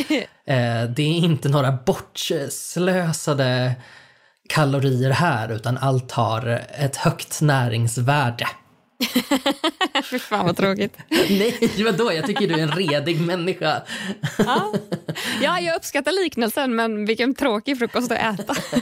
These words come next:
Speaker 2: <laughs>
Speaker 1: Jag tycker att det låter gott. <laughs>
Speaker 2: Mm, havregrynsgröt kanske.
Speaker 1: Kanske.
Speaker 2: Okej, ja, men Gustav, jag tror att du hade varit en... Jag tror att du hade varit,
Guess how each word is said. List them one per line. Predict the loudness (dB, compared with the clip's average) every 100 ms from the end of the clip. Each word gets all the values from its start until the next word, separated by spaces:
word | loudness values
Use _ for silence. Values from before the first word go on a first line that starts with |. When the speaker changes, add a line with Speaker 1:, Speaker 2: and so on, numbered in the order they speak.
| -4 -10 -12 -16
Speaker 2:
<laughs> | -18 -14 -10 -8 -8 -8
Speaker 1:
Jag | -4 0
tycker | 0 0
att | -2
det |
låter | -4 -8 -6
gott. | -4 -4 -4 -8
<laughs> | -8 -2 0 0 -2 -2 -4 -4
Speaker 2:
Mm, | 0 0 -2
havregrynsgröt | 0 0 0 -2 0 -2 -2 -2 0 0 -4 -4
kanske. | -2 -2 -4 -8 -10 _ -20 -4
Speaker 1:
Kanske. | 0 0 0 0 -2 0 0
Speaker 2:
Okej, | 0 0 2 2 0
ja, | 0
men | 0 0 0 0
Gustav, | 0 0 0 0
jag | 0 0 -2
tror | -2 -2
att | -2
du | 0 0
hade | 2 0 0
varit | 0 0 0 0 -2 -6 -8
en... | -2 0 0 0 0 -2 -6 _ _ _ _
Jag | -2 0
tror | -2
att | 0
du | 0
hade | 0
varit, | 0 0 0 -4